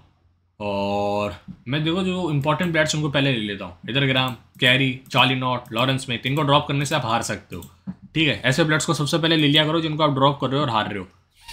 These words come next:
जैस एंडरसन मौजूद नहीं, मॉलिस्टानो सबसे इंपॉर्टेंट है, इसको सोलह परसेंट लिया है। ग्रास पार्सन विकेट टेकर रही हैं, अब आपके पास ऑप्शन आता है एक प्लेयर का, आप चाहे तो हैंकॉक ले लो, जो सीजन में बहुत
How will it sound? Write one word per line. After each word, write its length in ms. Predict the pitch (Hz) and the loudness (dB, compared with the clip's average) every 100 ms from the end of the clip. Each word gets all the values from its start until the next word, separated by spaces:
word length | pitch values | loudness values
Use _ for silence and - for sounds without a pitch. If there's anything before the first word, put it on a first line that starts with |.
| - _ - 123 | -20 _ -12 2
जैस 200 | 143 151 | 2 4
एंडरसन 220 | 151 151 | 0 0
मौजूद 320 | 135 127 143 | 0 0 0
नहीं, 140 | 151 139 117 | -2 -4 0
मॉलिस्टानो 460 | 131 139 143 139 | 2 2 2 0
सबसे 280 | 139 135 143 | -2 -2 -4
इंपॉर्टेंट 520 | 120 120 120 143 139 | -4 -4 -4 -4 -2
है, 80 | 139 | -2
इसको 240 | 135 131 | -4 -4
सोलह 400 | 117 - - 131 | -4 -2 0 0
परसेंट 340 | 139 131 135 123 | 0 -2 -4 -4
लिया 240 | 117 139 | -2 -2
है। 200 | 147 - - | -4 -8 -4
ग्रास 320 | 123 139 143 - | 4 4 4 2
पार्सन 320 | 131 127 139 | 2 2 -2
विकेट 280 | 123 127 - | 0 -2 0
टेकर 260 | 135 143 | 0 2
रही 220 | 135 131 135 | 0 0 0
हैं, 340 | 139 139 - _ | -2 -4 -14 _
अब 100 | 185 | 2
आपके 180 | 180 180 | 2 2
पास 180 | 185 175 | 0 2
ऑप्शन 280 | 143 - 165 | 0 0 -2
आता 220 | 139 170 | 0 -2
है 80 | 165 | 0
एक 260 | 143 117 | 0 0
प्लेयर 200 | 131 113 | -2 -4
का, 240 | 101 95 - - | -4 -8 -12 2
आप 180 | 131 151 | 4 4
चाहे 140 | 175 | 2
तो 80 | 170 | 2
हैंकॉक 440 | 135 123 117 143 143 | 0 0 -2 -2 0
ले 100 | 127 | 0
लो, 200 | 151 - 135 | -2 -6 0
जो 120 | 151 | 2
सीजन 300 | 156 139 156 | 4 4 4
में 200 | 160 127 | 2 0
बहुत 340 | 123 151 143 | 2 0 -2